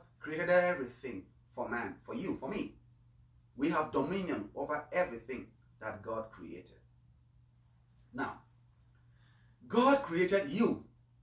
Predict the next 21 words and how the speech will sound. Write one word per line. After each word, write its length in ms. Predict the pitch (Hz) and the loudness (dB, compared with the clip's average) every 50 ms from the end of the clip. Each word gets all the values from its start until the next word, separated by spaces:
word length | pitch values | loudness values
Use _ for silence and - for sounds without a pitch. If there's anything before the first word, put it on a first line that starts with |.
| _ _ | _ _
and 120 | 143 143 175 | 0 4 4
I 240 | 202 208 - - - - - - - _ _ - | 4 4 4 2 -4 -8 -14 -20 -20 _ _ 0
for 160 | - 196 190 | 2 2 2
him. 380 | - 202 240 240 - - - - - - _ _ _ _ _ _ _ _ _ _ _ _ _ _ _ _ _ _ _ _ _ _ _ _ _ _ _ _ _ _ _ - | 2 0 0 0 0 -2 -4 -10 -18 -20 _ _ _ _ _ _ _ _ _ _ _ _ _ _ _ _ _ _ _ _ _ _ _ _ _ _ _ _ _ _ _ -6
He 100 | 202 202 | -6 -6
created 240 | 208 214 254 247 254 | -4 -2 2 4 6
everything 380 | 247 240 240 233 240 233 226 - | 6 4 4 2 2 2 2 4
else 360 | - 220 - - - - - - - - - - | 4 6 6 6 4 0 -6 -14 -20 -20 -18 -6
for 220 | - - - - | -4 -2 0 4
us. 440 | - - - - - - - - - - _ - - - _ _ - - - - _ - - - - | 4 4 4 2 0 -6 -14 -18 -20 -20 _ -20 -20 -20 _ _ -20 -20 -20 -20 _ -20 -20 -8 2
But 240 | - 165 160 156 - | 4 6 6 6 6
God 280 | 190 196 202 202 202 - | 8 8 8 8 6 2
created 400 | 156 156 160 175 180 180 - - | -4 -4 2 4 4 2 2 0
you 400 | 120 117 175 202 202 208 208 208 - - - - _ - | -6 -4 0 0 2 2 0 -2 -6 -12 -20 -20 _ -8
and 180 | 117 117 113 - - | -8 -8 -8 -8 -8
I 360 | 110 113 113 113 117 117 117 - - - _ _ - _ _ _ _ _ _ _ - | -6 -4 -4 -2 -4 -4 -6 -10 -16 -20 _ _ -20 _ _ _ _ _ _ _ -12
for 180 | - - - - - | -10 -10 -10 -10 -8
him. 300 | - - 117 104 - - - _ _ _ - - _ - _ _ _ _ _ _ _ _ _ _ - - - - - - - | -6 -4 -4 -4 -6 -8 -14 _ _ _ -20 -20 _ -20 _ _ _ _ _ _ _ _ _ _ -20 -20 -20 -20 -20 -20 -12
So 240 | - - 190 180 - | -4 0 0 0 0
Jesus 560 | - - 190 247 277 254 233 208 - - - - - | 0 -2 0 2 4 4 4 4 4 0 -4 -4 -2
understood 720 | 202 240 247 220 180 - - - - - - 147 - | 0 0 2 4 2 2 2 -2 -6 -4 -4 -4 -4